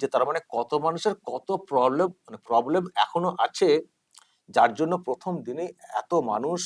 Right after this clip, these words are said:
মানে সমস্যা সমাধানের জন্য আশা নিয়ে এসছেন এইসব ক্যাম্পে। তার মানে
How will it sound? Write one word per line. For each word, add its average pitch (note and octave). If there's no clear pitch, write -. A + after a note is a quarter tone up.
মানে A2+
সমস্যা B2+
সমাধানের A#2+
জন্য A#2+
আশা -
নিয়ে A2+
এসছেন -
এইসব G2
ক্যাম্পে। E2+
তার -
মানে F#3